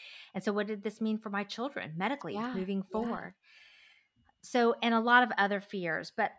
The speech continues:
Speaker 1: you know, I realized that it was like a vice grip on my thoughts. I was parenting out of fear. I wasn't able to make decisions. I wasn't able to
Speaker 2: Mm.
Speaker 1: really, it was, like, just dominating my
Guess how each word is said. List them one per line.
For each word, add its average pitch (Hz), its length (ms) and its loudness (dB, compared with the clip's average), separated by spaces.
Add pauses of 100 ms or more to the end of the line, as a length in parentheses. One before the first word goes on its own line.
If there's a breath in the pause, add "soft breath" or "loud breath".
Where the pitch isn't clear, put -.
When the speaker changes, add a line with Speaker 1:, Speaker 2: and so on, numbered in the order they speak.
Speaker 1:
you 233 100 0
know, 226 60 2
I 190 100 4
realized 254 580 2
that 185 120 -6
it 214 100 0
was 202 180 -2
like 190 340 0 (320)
a 190 100 2
vice 196 480 2
grip - 180 -2 (100)
on 180 140 -2
my 170 120 -2
thoughts. 160 340 0
I 165 60 -2
was 175 120 -6
parenting 262 460 0
out 247 140 2
of 240 140 -4
fear. 233 520 2
I 190 80 0
wasn't 196 240 -2
able 180 140 -6
to 170 60 -8
make 165 180 -8
decisions. 269 840 0
I 185 100 0
wasn't 202 300 -2
able 190 200 -2
to 175 100 -4
Speaker 2:
Mm. - 20 -6
Speaker 1:
really, 190 280 -2
it 196 40 -4
was, 196 280 -4
like, - 300 -6 (340)
just 196 260 -8
dominating 208 640 2
my 165 140 -6